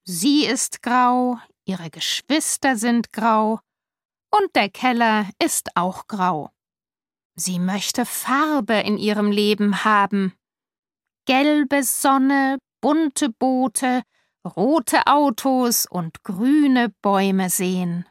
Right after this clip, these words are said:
Eines Tages läuft die Maus weg. Sie findet ein Loch,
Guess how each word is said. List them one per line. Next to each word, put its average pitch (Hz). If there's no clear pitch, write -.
Eines 359
Tages 185
läuft 311
die 339
Maus 330
weg. -
Sie 165
findet 247
ein 185
Loch, 247